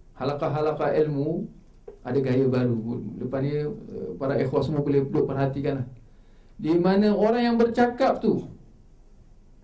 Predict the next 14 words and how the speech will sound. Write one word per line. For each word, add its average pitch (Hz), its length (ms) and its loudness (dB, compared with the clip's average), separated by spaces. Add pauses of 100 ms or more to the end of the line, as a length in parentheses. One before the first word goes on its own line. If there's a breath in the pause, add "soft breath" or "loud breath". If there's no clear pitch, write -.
orang 190 200 4
Melayu 247 240 4
kita 233 280 0
je, 214 200 4 (1160)
tapi 143 320 -6
dia 151 160 -4
dah 139 160 0
meletakkan 131 640 -6
diri 131 320 -2
dia 180 160 2
sejak 131 480 -4
setaraf 139 640 -4
dengan 131 400 -8
ulama. 110 400 -2